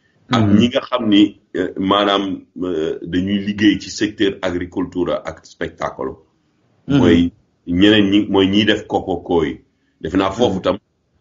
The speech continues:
Speaker 1: am na ak njàppandal bu ci am.
Speaker 2: Hmm.
Speaker 1: Waaw.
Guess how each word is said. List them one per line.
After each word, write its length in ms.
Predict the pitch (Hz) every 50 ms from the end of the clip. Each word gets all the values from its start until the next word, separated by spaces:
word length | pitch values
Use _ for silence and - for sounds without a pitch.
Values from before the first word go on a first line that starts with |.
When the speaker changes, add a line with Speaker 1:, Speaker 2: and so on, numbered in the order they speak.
| _ _ 196
Speaker 1:
am 160 | 226 262 254
na 100 | 254 269 254
ak 160 | - 110 -
njàppandal 640 | 101 98 98 101 107 107 - - 90 85 87 82 -
bu 120 | 69 - -
ci 100 | - -
am. 220 | - 73 69 69 _ _ _ _ _ _ _ _ _ _ _ _ _ _ _ -
Speaker 2:
Hmm. 340 | 127 120 104 98 98 87 - - _ _ _ _ _ _ _
Speaker 1:
Waaw. 340 | - 85 85 80 73 - -